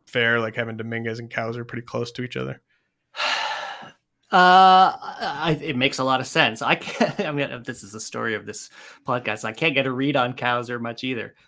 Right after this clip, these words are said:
Speaker 2: but, uh, I think that makes a lot of sense, having them close.
Speaker 1: I mean, obviously very, you know, Cowser's three years older and, uh, college hitter and all that stuff. Um, part of what I,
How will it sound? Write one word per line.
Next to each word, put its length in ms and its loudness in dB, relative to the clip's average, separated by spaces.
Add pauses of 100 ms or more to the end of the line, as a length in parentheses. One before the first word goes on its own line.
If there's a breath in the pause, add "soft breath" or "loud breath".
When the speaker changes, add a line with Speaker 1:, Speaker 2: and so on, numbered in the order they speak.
(120)
Speaker 2:
but, 320 -6
uh, 380 -4 (380)
I 100 -2
think 320 -2
that 160 -2 (120)
makes 300 -6
a 80 -10
lot 260 -6
of 80 -16
sense, 420 -16
having 280 -10
them 160 -20 (260)
close. 400 -20 (720 loud breath)
Speaker 1:
I 40 -2
mean, 300 2 (200)
obviously 340 -2
very, 640 0 (360)
you 100 -6
know, 160 -16 (120)
Cowser's 760 -2
three 260 -4
years 260 -4
older 680 -6
and, 320 -14
uh, 320 -14 (840 loud breath)
college 380 -6
hitter 240 -2
and 120 -6
all 160 -2
that 180 -10
stuff. 580 -10 (120)
Um, 500 -16 (1120)
part 240 6
of 80 4
what 180 6
I, 480 0